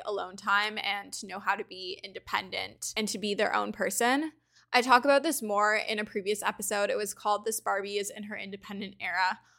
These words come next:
I'll also link it in the show notes. I swear to God, my voice gets such bad vocal fry. I'm so sorry. How to stick with your goals and plans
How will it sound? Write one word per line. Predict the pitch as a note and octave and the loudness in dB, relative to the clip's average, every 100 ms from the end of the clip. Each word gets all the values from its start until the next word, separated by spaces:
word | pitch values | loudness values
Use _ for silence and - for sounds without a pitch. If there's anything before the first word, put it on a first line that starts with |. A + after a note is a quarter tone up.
| - | -2
I'll | A3+ A#3 | 0 4
also | G3+ G3 G#3 G3 G#3 G#3 - | 4 2 2 2 2 -2 -10
link | A3 G3+ G3+ G3 | -10 -8 -6 -4
it | F#3 F#3 - - - | -4 -4 -8 -10 -8
in | A#3+ A#3+ | -2 0
the | A3 | 0
show | G#3+ G3 | 0 0
notes. | G#3+ C4+ D#4+ - - - | 2 2 2 -2 -4 -6
I | A#3+ | -6
swear | - G#3+ A3+ | -2 2 4
to | B3 | 4
God, | A3+ A3 A#3+ C#4 | 6 6 4 2
my | A#3 A3+ A#3 D4 | -2 2 2 2
voice | A3+ A3+ A3+ D#4 D#4 - A#3 | 0 -2 0 0 -2 -6 -8
gets | G3+ A3+ A3+ - - - | -2 0 0 -2 -8 -4
such | - G#3 G#3 - | -2 0 -2 2
bad | A3+ B3+ | 4 4
vocal | F#3 E3+ G3 | 2 -2 -4
fry. | - G#3 A3+ C4 | -2 2 4 4
I'm | G#3 G3+ G3+ | 0 -4 -8
so | - - - | -10 -10 -10
sorry. | - - - - C4 B3+ - | -10 -10 -10 -8 -10 -10 -8
How | - B3+ B3+ | 6 8 10
to | D#4 | 6
stick | - A#3+ A3+ | 4 2 4
with | B3 | 2
your | C4 A#3+ | 0 0
goals | G3+ F#3+ G3+ | 4 4 2
and | A3+ | -2
plans | A3+ G3 G3 G3+ G#3+ | -2 0 2 0 -2